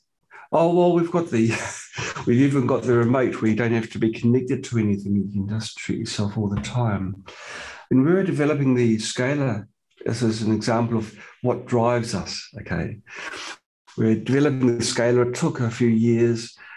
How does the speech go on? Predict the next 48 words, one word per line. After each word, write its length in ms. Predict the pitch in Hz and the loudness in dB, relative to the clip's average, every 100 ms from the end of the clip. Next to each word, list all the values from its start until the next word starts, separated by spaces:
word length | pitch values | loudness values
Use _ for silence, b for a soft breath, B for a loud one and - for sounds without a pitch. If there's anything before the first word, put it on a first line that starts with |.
| B | B
It's 180 | - - | -6 -4
quite 220 | - 143 | -2 -2
a 40 | 139 | -2
complex 480 | - 120 117 113 - | -2 -2 -2 -4 -4
machine, 520 | 110 - 117 113 113 | -4 -2 0 0 0
a 100 | 104 104 - | -2 -4 -4
lot 140 | 117 120 | -2 0
of 220 | 110 107 - | -2 -6 -6
heavy 200 | 117 110 | -2 -2
science 640 | - 107 110 110 - - | -2 0 0 -2 -4 -4
in 100 | 101 | -2
it. 120 | 98 101 B B B B B B - _ - | -2 -6 B B B B B B -20 _ -4
We, 960 | 104 127 127 123 120 117 117 107 92 - | 0 2 4 2 2 2 2 -2 -4 -6
a 80 | |
friend 340 | 120 151 147 151 | -4 0 2 0
of 100 | 127 | 0
ours 300 | 117 110 104 | 0 0 -2
contacted 600 | - 123 120 123 - 110 | -4 -2 -2 -4 -4 -2
us. 200 | 101 98 | -2 -4
She 200 | - 110 | -4 -2
had 180 | 110 110 | 0 0
a 160 | 107 | 0
cancerous 680 | 101 120 113 113 110 107 - | -2 0 0 -2 -6 -8 -6
lu-, 180 | 104 - - _ - | -6 -6 -12 _ -2
uh, 160 | 101 101 | -2 -2
tumor 360 | - 123 110 | 0 0 0
in 100 | 92 95 | -2 -2
her 180 | 101 | -2
breast, 460 | 95 104 95 92 - B B B B B B B - | -2 -2 -2 -4 -12 B B B B B B B -4
and 180 | 107 | 0
it 60 | 107 | 0
was 140 | 95 | -2
growing 360 | - 110 101 98 | 0 0 2 0
fast. 640 | - 120 101 87 - - _ B B B B B _ - | -2 -4 -2 -4 -10 -18 _ B B B B B _ -8
And 260 | - 107 101 | -2 0 0
she 200 | 101 110 | 0 0
asked 280 | 127 139 - | 0 -2 -4
us 120 | 113 | -6
for 100 | - | -6
help 380 | 104 123 92 - | -4 -2 -2 -6
because 200 | - 104 | -8 -8
she 300 | - - 117 | -8 -4 0
knew 220 | 120 135 | 2 2
that 140 | 131 - | 0 -2
we 200 | 104 104 | 2 2
were 80 | |
developing 600 | 98 98 110 110 110 101 95 | 2 0 2 2 0 -4 -4
this, 340 | 95 - - | -6 -10 -12